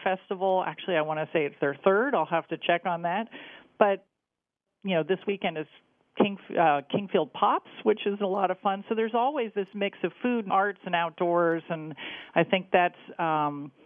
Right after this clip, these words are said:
that's what makes the area unique, and what makes Maine unique, too, um, in so many instances, is the wonderful combination. But, uh,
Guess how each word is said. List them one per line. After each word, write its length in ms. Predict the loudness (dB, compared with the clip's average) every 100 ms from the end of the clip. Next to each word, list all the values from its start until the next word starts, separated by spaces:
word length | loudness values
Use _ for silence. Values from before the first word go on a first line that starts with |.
| _
that's 180 | 0 0
what 120 | -2 -2
makes 200 | -6 -4
the 140 | -2 0
area 320 | 0 0 0
unique, 560 | -2 -6 -8 -10 -2 2
and 160 | 2
what 260 | 2 -2 -4 -4
makes 240 | -4 -4 -4
Maine 220 | -4 -2
unique, 420 | -2 -2 -4 -6 -4
too, 300 | -4 -4 -8 -14 -18 -10
um, 380 | -2 0 0 -2
in 140 | -8 -4 -2
so 80 |
many 240 | 0 -2 -2
instances, 520 | -6 -10 -6 -6 -4
is 120 | -6 -2
the 60 | -2
wonderful 380 | 0 -4 -8
combination. 880 | -4 -2 -2 -2 -4 -6 -6 -8 -10 -14 -16 -16 -18 _ 4
But, 280 | 6 6 4
uh, 240 | 0 -2